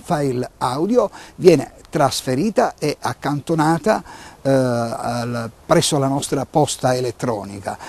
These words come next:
La sera, il giorno dopo, mm, qualche giorno ancora dopo, noi potremo, ehm, scaricare la nostra posta ed ascoltare,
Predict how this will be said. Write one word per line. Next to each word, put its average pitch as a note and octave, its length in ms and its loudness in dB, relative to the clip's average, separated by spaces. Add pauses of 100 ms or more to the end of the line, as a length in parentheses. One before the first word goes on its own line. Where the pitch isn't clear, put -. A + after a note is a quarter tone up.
(140)
La G#2+ 120 -4
sera, F#3+ 380 8
il B2 140 -2
giorno A2+ 260 0
dopo, E3 380 8 (340)
mm, A#2+ 360 -6 (100)
qualche E3 340 6
giorno D3+ 340 6
ancora D3+ 380 0
dopo, D#3+ 400 6
noi D#3+ 180 4
potremo, C#3 540 -2 (380)
ehm, B2 600 0
scaricare D3+ 540 6
la B2 140 -2
nostra C#3 320 4
posta - 420 6
ed F3 300 8
ascoltare, D3 1080 2